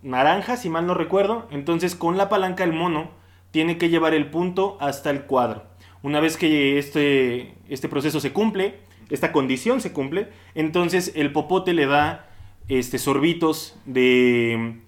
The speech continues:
la malteada de mango. De, <laughs> ya ves, ya estoy diciendo las cosas mal por andar bromeando. De la malteada de plátano.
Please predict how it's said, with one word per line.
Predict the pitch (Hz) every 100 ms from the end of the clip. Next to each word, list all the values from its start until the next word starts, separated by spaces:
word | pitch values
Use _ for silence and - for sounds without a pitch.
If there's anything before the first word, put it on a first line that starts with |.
| _
la | 123 127
malteada | 127 120 139 143
de |
mango. | 151 180 170 - - _ _ -
De, | - 131 127 127 -
<laughs> | 135
ya | 127 135
ves, | 233
ya | 185 165 165 151
estoy | 123 123 147
diciendo | 143 147 139
las | -
cosas | 139 147
mal | 147 147
por | 143 120 110 - - - 147
andar | 135 139
bromeando. | 143 135 131 127 123 123 - -
De | 139 147
la | 165
malteada | 156 311 202 185
de | 123
plátano. | 139 131 120 107